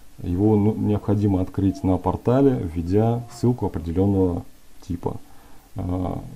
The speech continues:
эту ссылку, ну, я попрошу коллег моих продублировать в чат, либо вы можете найти ее в документации, э,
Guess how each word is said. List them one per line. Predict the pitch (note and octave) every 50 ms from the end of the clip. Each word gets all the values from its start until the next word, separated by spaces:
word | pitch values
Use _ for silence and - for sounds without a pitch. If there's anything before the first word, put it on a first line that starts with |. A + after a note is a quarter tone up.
| - - -
эту | G#2+ - A2+
ссылку, | G#2 - - C#3 D#3 D3+ - - G#2 G2+ F#2 -
ну, | A2 A#2
я | G#2+ G2+
попрошу | G2+ F#2+ - G#2 G2 - - G2
коллег | - - G2 F#2+ G2 G2 F#2 -
моих | F2 E2+ E2+ -
продублировать | - F2 F2 F#2+ F2 F#2 F#2+ F2+ F2+ E2 -
в | - -
чат, | - C3+ C#3+ D#3+ E3 - - - - - - - - - - - -
либо | A2 C#3+ C#3+ A2
вы | G2 F#2+
можете | F#2+ G#2 A#2 B2 - - F#2+
найти | F#2+ F#2 F#2 F2+ - -
ее | B2 A2 F#2+ F2 F2 F#2 G2+ G#2+ A2 G#2 G2+ G2 - - - - - - -
в | - E2+ D#2+ E2+ F#2+ G2 F#2+ F#2+ F#2 F2+
документации, | F2 E2+ - - F#2 F#2+ F2+ F2 G#2+ A2+ B2 - - - G#2 G2 F#2+ F#2+
э, | F#2